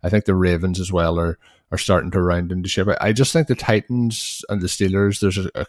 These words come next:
a few too many maybe flaws in both those teams to,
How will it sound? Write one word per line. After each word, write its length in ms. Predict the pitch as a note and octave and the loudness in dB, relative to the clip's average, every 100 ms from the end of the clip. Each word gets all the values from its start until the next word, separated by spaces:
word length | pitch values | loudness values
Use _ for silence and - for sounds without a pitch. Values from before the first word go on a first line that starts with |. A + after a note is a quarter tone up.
| - | -8
a 60 | F#2+ | -6
few 240 | - G#2 | 0 2
too 140 | A2+ | 4
many 180 | G#2 F#2+ | 2 2
maybe 220 | F#2+ F2+ | 0 0
flaws 460 | F2 - E2+ E2+ F2+ | -2 0 2 2 0
in 60 | F#2+ | -2
both 220 | F2 - | -2 -2
those 220 | F2 F2 | -2 -2
teams 340 | - F#2 F#2 | -2 -2 -2
to, 180 | - F#2 | -2 -2